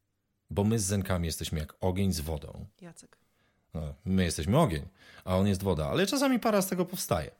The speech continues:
Speaker 2: Hania.
Speaker 1: Pojechaliśmy na cztery dni do Koszyc. Tam spotkaliśmy właśnie księdza Jana, który nam z tych czterech dni poświęcił nie więcej niż cztery godziny,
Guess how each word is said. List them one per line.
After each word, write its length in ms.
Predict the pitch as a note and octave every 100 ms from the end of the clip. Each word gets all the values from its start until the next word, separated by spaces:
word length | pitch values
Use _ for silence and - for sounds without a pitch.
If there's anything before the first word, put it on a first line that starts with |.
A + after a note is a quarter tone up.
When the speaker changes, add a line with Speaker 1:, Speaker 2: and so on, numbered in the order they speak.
| _
Speaker 2:
Hania. 340 | - E3 E3 F3 - - _ _
Speaker 1:
Pojechaliśmy 580 | - F2+ E2+ A2 G#2 G2+
na 120 | F2
cztery 360 | D#2 - F#2 E2+
dni 320 | D2+ D#2 D#2
do 100 | -
Koszyc. 520 | D#2+ C#2+ - - - - _ _ _ - -
Tam 260 | - B2 A2
spotkaliśmy 640 | F#2+ - - G2 G2+ A#2
właśnie 340 | F#2+ D#2+ - F2+
księdza 340 | - G2+ A2
Jana, 300 | C3 D#2 D2 - _ - - -
który 300 | - G2+ F#2+
nam 300 | G#2 A#2 B2 _ _ _
z 60 | -
tych 220 | G#2+ -
czterech 460 | - - C3+ B2 F2
dni 320 | G#2 G#2 F2+
poświęcił 480 | - - G#2+ G2 G#2+
nie 120 | G2
więcej 280 | A#2 B2 B2
niż 200 | A#2 -
cztery 240 | - A2+
godziny, 380 | A2 G#2 G2